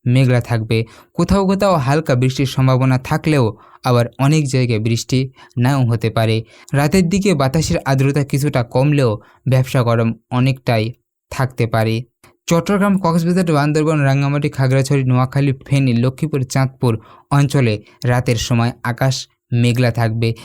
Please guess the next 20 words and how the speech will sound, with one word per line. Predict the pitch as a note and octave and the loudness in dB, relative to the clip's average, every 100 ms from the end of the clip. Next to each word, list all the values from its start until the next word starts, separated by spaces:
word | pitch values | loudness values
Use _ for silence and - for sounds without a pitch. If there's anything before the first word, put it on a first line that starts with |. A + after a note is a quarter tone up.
| - - C3+ | -20 -2 0
মাঝারি | C#3 D3 E3 F#3+ | 2 4 4 2
থেকে | G3 F#3+ C#3+ | 2 -2 0
ভারী | B2 B2 | 2 0
বৃষ্টিপাতের | A#2 A#2+ - C#3 C3 C#3 C3 - - | 0 -2 0 0 0 0 -2 -4 -14
সম্ভাবনা | - C3+ C3 B2 A#2 A2+ | -4 0 2 2 2 2
রয়েছে। | A2+ A2+ A#2+ A2+ - A#2+ - | 0 0 -2 -4 -10 -8 0
বিশেষ | C3+ G3 G3 | 2 2 0
করে | G#3+ G#3 G3+ | 0 -2 0
কক্সবাজার | D3+ D3 D3 D3+ E3+ - | -2 0 0 2 2 0
ও | B2 | -2
বান্দরবান | A#2 B2+ C3 C#3 D3+ | 2 2 2 0 -2
এলাকায় | A2 C#3+ C3+ C3 A2 - - - | -2 -2 0 -2 -2 -6 -20 -4
রাতে | C3 C3 A#2 | 0 0 0
বৃষ্টির | A2 C3 - C3+ | 0 -4 -2 -4
প্রবণতা | B2 A2+ A2+ A#2 C3+ C3+ - _ _ - | 0 0 0 0 -2 -2 -6 _ _ -2
অনেকটাই | B2+ D3 C#3+ A#2 A2 | 0 0 0 -2 0
বেশি। | A#2 A2+ A#2 A2+ - - - | -2 -2 -2 -2 -6 -20 -6
রাজশাহী, | C3+ D3 C#3 F3 G3 | -2 0 0 2 2
নওগাঁ, | F#3+ F#3+ F3 F#3 | 2 2 2 0
নাটোর, | E3 D3 D#3+ | 0 0 -2